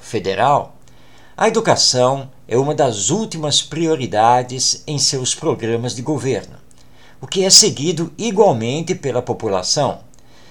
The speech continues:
que não vê na educação a não ser a escola que ensina conteúdos curriculares, preparando os jovens para o mercado de trabalho. Essa visão míope e equivocada da educação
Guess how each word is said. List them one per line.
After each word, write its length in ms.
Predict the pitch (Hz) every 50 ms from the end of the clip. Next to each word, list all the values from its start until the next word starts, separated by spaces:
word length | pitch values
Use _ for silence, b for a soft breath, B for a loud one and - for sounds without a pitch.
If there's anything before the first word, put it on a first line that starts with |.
| b b
que 120 | - 214 220
não 200 | 233 240 233 170
vê 280 | 101 107 143 175 190
na 140 | 170 139 117
educação 760 | 107 107 107 - 139 127 117 - - - 131 147 165 175 185 b b b b b b
a 80 | -
não 160 | 208 220 214 185
ser 240 | - - 202 190
a 60 | 190 196
escola 680 | 190 - - - - 151 147 151 151 147 151 151 143
que 140 | 147 143 143
ensina 640 | 139 131 123 - - - - 135 135 143 143 143 139
conteúdos 800 | 139 147 143 143 143 139 117 95 104 113 117 113 127 143 -
curriculares, 1000 | - - 127 98 107 - - 104 101 120 131 117 90 90 92 - - - - - b b b b b b b
preparando 760 | - 185 180 185 165 143 131 135 147 151 151 139 160 165 107
os 140 | 160 180
jovens 680 | 143 117 123 110 110 113 117 113 120 123 127 123 - -
para 260 | - - 147 139 131
o 40 | 143
mercado 600 | 151 165 156 - - - 113 101 95 98 95 90
de 80 | 98 98
trabalho. 520 | - 110 101 95 98 90 78 - - - - - - - - - - b b b b b b b b b b b b
Essa 220 | - 202 - 214 202
visão 320 | 156 165 131 113 160 151
míope 800 | 117 101 101 107 120 160 190 180 120 - - - 104 92 85 - - - - -
e 140 | 117 123 123
equivocada 960 | 110 - - 175 143 156 135 - - - - - 135 147 160 170 - 143 120
da 80 | 113
educação 800 | 113 101 - 98 - 107 92 - - - 131 139 135 107 90